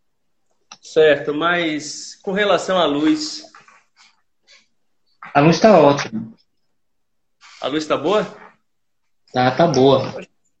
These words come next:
Speaker 1: Achei uma luz estranha, cara.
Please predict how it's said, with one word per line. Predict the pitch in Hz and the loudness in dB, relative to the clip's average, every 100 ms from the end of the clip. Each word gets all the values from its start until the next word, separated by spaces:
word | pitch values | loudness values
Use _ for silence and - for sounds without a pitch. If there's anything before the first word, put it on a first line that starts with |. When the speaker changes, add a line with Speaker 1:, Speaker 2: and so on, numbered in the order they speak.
| _ _ _ _ _ _ - _ _ _ _ _ _ _ _ _ _ _ - - - _ _ _ _ _ _ _ _ _ _ _ _ - - - - | _ _ _ _ _ _ -20 _ _ _ _ _ _ _ _ _ _ _ -20 -20 -20 _ _ _ _ _ _ _ _ _ _ _ _ -20 -20 -20 -20
Speaker 1:
Achei | - | -14
uma | 151 | -10
luz | 139 175 | -8 -8
estranha, | 160 - 131 165 | -8 -8 -6 -6
cara. | - 95 92 - | -8 -12 -14 -20